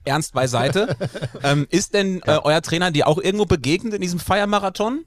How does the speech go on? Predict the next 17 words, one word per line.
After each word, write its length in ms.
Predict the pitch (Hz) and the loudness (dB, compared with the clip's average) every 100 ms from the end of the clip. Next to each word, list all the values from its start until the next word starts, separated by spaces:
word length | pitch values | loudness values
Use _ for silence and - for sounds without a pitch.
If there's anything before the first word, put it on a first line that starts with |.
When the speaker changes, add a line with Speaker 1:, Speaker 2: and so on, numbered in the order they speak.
| _ | _
Speaker 1:
Oder 160 | - 147 | -2 0
war 60 | 156 | 0
das 140 | 156 | 0
immer 160 | 175 160 | 0 -2
schön 340 | - 175 180 | 2 2 2
separiert, 600 | 143 160 151 143 160 156 | 0 0 0 2 0 0
Mannschaft 540 | 120 127 170 160 156 - | 2 2 2 0 -2 -2
und, 300 | 147 147 135 | -2 -2 -4
und 140 | 143 | -6
Trainerteam? 640 | 131 135 120 110 107 98 104 | -4 -2 -2 -4 -6 -8 -10
Speaker 2:
Also 240 | - 113 117 | -4 -2 0
ich 120 | 113 | 0
muss 200 | 113 - | -2 -4
tatsächlich 600 | - 127 131 131 110 113 | -2 0 0 -4 -6 -10
sagen, 340 | - 110 113 107 | -2 0 2 0
also 260 | 104 107 - | -2 -6 -10
okay, 340 | - 110 98 | -10 -8 -8